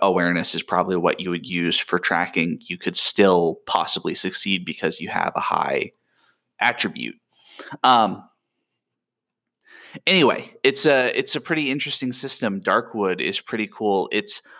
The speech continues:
of the ones that I am going over in this episode, it is probably one of the two that I'm most likely to use. Uh, the other one being the next one that I'm gonna talk about, Romance of the Perilous Land.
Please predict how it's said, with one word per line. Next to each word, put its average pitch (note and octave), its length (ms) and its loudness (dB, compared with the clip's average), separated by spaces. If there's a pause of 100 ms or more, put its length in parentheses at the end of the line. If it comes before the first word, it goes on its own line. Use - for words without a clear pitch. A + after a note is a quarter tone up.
(180)
of C3 420 2
the A#2+ 140 4
ones A2+ 800 2
that G2+ 200 2
I G2 720 2
am F#2+ 400 -4
going F#2+ 340 -2
over G2 380 0
in F#2 140 -4
this F#2 240 -4
episode, F2+ 580 0 (480)
it G#2 320 0
is F#2+ 400 2 (120)
probably G#2 920 4
one F#2+ 240 2
of F#2 160 -2
the G#2 80 0
two A#2 520 -2
that G2 100 2
I'm F#2 260 0
most F#2+ 400 2
likely F2+ 340 -2
to E2 80 -10
use. F2 760 -10 (400)
Uh, F2 160 0
the F2 160 2
other F#2+ 180 2
one F2+ 200 0
being F2+ 260 -4
the E2+ 80 0
next A#2 240 -2
one E2+ 140 2
that - 100 -4
I'm E2+ 100 -4
gonna F2 140 -4
talk F2 240 -2
about, F#2 200 -2
Romance F2+ 360 -2
of - 80 -10
the - 40 -16
Perilous F2+ 460 0
Land. F#2 460 -2